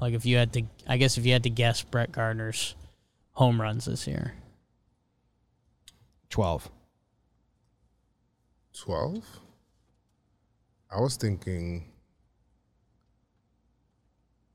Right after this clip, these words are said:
Speaker 3: like,
Speaker 2: He played a hundred and forty games in twenty eighteen.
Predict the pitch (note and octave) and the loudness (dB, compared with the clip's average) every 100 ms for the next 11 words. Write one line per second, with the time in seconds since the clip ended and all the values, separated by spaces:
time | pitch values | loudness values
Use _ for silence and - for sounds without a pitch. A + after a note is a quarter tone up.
0 | _ _ _ _ _ _ _ _ _ _ | _ _ _ _ _ _ _ _ _ _
1 | _ - F#2+ E2+ D#2+ - - - _ _ | _ -6 -4 -4 -6 -12 -20 -20 _ _
2 | _ _ _ _ _ _ _ _ _ _ | _ _ _ _ _ _ _ _ _ _
3 | _ _ _ _ _ _ _ _ _ _ | _ _ _ _ _ _ _ _ _ _
4 | _ _ - C#3+ E3 E3+ D#3 D#3 D#3+ E3 | _ _ -2 4 8 10 12 10 10 8
5 | C#3+ D3+ C#3+ C3+ C3+ C3 A#2+ - B2+ A#2+ | 8 8 10 10 8 8 6 6 4 4
6 | - C#3 - G2+ G2+ | 4 2 2 -2 0